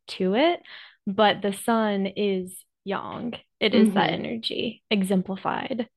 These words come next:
Speaker 1: So,
Speaker 2: Absolutely.
Speaker 1: we'll get
Speaker 2: Yeah.
Speaker 1: into that. <laughs>
Speaker 2: We love that. Um, and then it's exalted in Aries, which I feel like is another great example of that yang energy.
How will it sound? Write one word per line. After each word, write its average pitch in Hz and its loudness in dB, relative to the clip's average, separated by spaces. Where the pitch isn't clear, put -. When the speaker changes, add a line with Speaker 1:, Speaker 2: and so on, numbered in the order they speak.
Speaker 1:
So, 180 2
Speaker 2:
Absolutely. - -4
Speaker 1:
we'll 240 2
get 190 6
Speaker 2:
Yeah. 175 -2
Speaker 1:
into 190 -10
that. 190 -12
<laughs> - 0
Speaker 2:
We 202 6
love 175 2
that. 160 0
Um, 170 0
and 240 0
then 262 2
it's 254 -4
exalted 214 -6
in 190 -6
Aries, 170 -6
which 180 -6
I 175 2
feel 180 -6
like 170 -4
is 185 -6
another 170 -6
great 175 -4
example 165 -8
of 160 -6
that 160 -4
yang 190 -8
energy. - -8